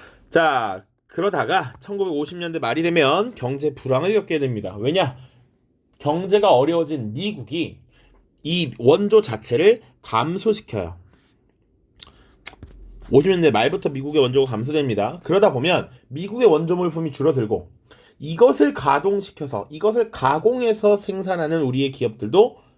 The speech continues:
생산이 위축되겠지. 그러니까 우리 경제가 전반적으로 침체기에 들어가게 된다라는 것이죠.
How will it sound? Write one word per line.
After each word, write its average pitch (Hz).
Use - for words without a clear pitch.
생산이 202
위축되겠지. 131
그러니까 -
우리 160
경제가 135
전반적으로 196
침체기에 208
들어가게 131
된다라는 98
것이죠. 87